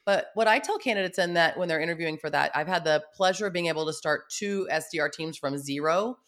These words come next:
um, which as a sales leader, you hardly ever get to do is build your own team from scratch, but I have. And even though I'm always looking for hunter traits,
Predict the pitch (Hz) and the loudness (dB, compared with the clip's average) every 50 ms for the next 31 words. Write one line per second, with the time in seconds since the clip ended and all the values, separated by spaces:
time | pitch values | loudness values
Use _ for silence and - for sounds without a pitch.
0 | _ _ _ _ _ _ 151 147 143 143 160 160 - 165 160 165 160 - 151 139 | _ _ _ _ _ _ 0 2 2 2 2 0 -2 -2 -2 -4 -2 0 0 0
1 | 151 160 170 160 165 165 160 165 151 143 - - 139 147 135 139 147 139 - 135 | 0 0 -2 -4 -4 -4 -6 -6 -6 -8 -4 -2 -2 -2 0 -2 -4 -4 -4 -4
2 | 131 147 143 147 143 147 143 139 131 131 143 156 156 139 131 - 131 135 143 139 | -4 -4 -4 -4 -6 -6 -8 -6 -4 -4 -2 -4 -4 -4 -4 -6 -6 -4 -4 -4
3 | 135 135 127 135 139 139 139 139 135 143 139 135 131 139 - - - 110 127 - | -4 -4 -2 -4 -4 -4 -4 -6 -6 -4 -4 -6 -6 -6 -6 -6 -2 0 0 0
4 | - - - - _ _ - - _ _ - 147 147 143 143 147 135 110 117 123 | 0 -4 -10 -16 _ _ -20 -20 _ _ 2 6 6 6 6 6 4 2 4 4
5 | 139 175 240 - - _ _ _ _ _ _ _ _ _ 214 226 233 226 220 220 | 4 4 2 0 -6 _ _ _ _ _ _ _ _ _ 2 4 6 6 6 4
6 | 220 - - 269 285 349 359 339 311 285 269 240 220 - 214 226 233 247 240 196 | 0 -2 -4 -2 -2 0 2 4 4 4 4 4 2 4 4 4 6 4 2 0
7 | 202 208 214 - 226 220 208 - 180 180 165 - - 196 196 202 202 196 170 - | -2 -4 -4 -2 -4 -6 -4 -2 -2 -2 -2 -4 -2 -2 -2 -2 -2 -4 -6 -6
8 | - - - 156 139 143 196 330 494 - - - - - - - | -8 -10 -6 -4 -2 -2 -2 -4 -6 -8 -12 -12 -12 -12 -12 -14